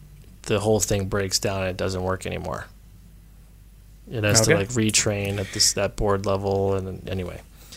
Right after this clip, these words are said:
Speaker 1: But it is pretty neat. It literally trains itself, and it, it takes, it has, like, a, a, a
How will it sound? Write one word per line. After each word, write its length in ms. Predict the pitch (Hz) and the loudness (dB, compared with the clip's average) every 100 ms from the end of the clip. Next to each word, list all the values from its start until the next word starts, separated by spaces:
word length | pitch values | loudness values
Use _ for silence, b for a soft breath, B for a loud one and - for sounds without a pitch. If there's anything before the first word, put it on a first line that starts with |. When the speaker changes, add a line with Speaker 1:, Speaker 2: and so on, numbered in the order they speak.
| b | b
Speaker 1:
But 120 | - 127 | 2 6
it 80 | |
is 140 | 147 147 | 6 6
pretty 200 | 143 120 | 4 4
neat. 220 | 117 98 | 4 4
It 160 | 107 123 | 2 4
literally 400 | 131 123 117 110 | 4 6 4 4
trains 560 | - - 117 117 110 | 2 2 2 2 0
itself, 680 | 110 - 117 104 98 98 - b b b - | 2 4 4 4 2 -2 -10 b b b -12
and 180 | - 117 | 0 2
it, 240 | 104 107 - - - - | 2 0 -10 -20 -10 -2
it 200 | 107 - | 0 2
takes, 520 | 113 110 110 - - | 4 4 6 6 6
it 140 | - | 2
has, 240 | 110 113 110 | 4 4 4
like, 200 | 104 - | 2 0
a, 260 | 101 101 - - b b b - - - - | -2 -2 -4 -12 b b b -20 -20 -12 -6
a, 340 | 104 98 98 - | -2 -2 -2 -4
a 180 | 104 | -6